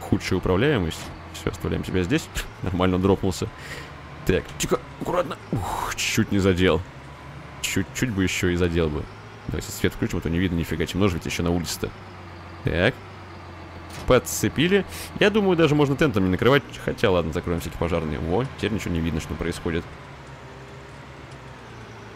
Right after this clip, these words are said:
Так, ну поехали. Поехали. На место продажи. Кстати, тут, видимо, смотрите, с поля убрали урожай.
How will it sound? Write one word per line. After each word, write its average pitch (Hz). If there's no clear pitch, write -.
Так, 82
ну 98
поехали. 135
Поехали. 104
На 113
место 117
продажи. 104
Кстати, -
тут, -
видимо, 98
смотрите, 92
с -
поля 107
убрали 92
урожай. 92